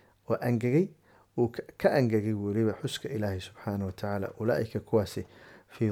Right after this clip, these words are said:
dalaalin mubiin." Nacam, waxaan ku soo gabagabeynaynaa insha Allahu tacaala xadiiskan oo Mucaad ibnu Jabalin radiyallahu tacaala canhu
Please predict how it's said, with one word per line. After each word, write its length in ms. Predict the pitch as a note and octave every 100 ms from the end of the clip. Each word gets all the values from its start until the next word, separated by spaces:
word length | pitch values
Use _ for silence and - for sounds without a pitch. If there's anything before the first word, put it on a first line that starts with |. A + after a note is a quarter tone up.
| F#2
dalaalin 400 | G2 F#2 F2+ F#2
mubiin." 340 | G2+ - - - _ _ _ _ _ _ - - _ -
Nacam, 260 | F3+ C3 - - - - -
waxaan 180 | - F3+
ku 100 | F3
soo 140 | F3
gabagabeynaynaa 760 | D3 C#3+ B2+ B2+ B2+ C3 A2 G#2+
insha 280 | - - A#2
Allahu 200 | G#2 G2
tacaala 300 | - G#2 G#2+
xadiiskan 560 | G2+ A2+ D3 - G#2 F#2+ - _ - - - -
oo 80 | A2+
Mucaad 420 | G#2+ A2 C3 B2
ibnu 360 | G#2 G#2+ G#2 - _ _ _ _ _ _ _
Jabalin 360 | - C3 A#2 G#2+
radiyallahu 560 | G#2 G#2 G#2+ G#2 A2+ G2+
tacaala 460 | - G2 G#2 G2+
canhu 280 | G2 G2+ F#2+